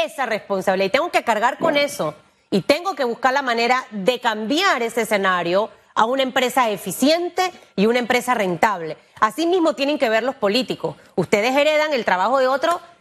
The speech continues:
Speaker 1: me llegó una pandemia, a ponerse a trabajar y a ver cómo las cosas puedan resultar. Me hace el favor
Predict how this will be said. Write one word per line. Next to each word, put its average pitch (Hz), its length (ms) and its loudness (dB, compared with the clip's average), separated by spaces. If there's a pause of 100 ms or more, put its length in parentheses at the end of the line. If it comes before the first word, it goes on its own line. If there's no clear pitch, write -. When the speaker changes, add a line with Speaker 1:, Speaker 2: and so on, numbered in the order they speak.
Speaker 1:
me 208 180 0
llegó 196 180 0
una 285 160 2
pandemia, 277 480 0 (720)
a 202 140 2
ponerse 269 420 0
a 349 200 2
trabajar 240 520 0
y 339 80 0
a 233 120 2
ver 254 160 -4
cómo 294 200 0
las 247 140 -2
cosas 254 320 -2
puedan 269 240 0
resultar. 214 480 -2 (360)
Me 262 160 2
hace 370 180 -2
el 349 80 -4
favor 277 460 0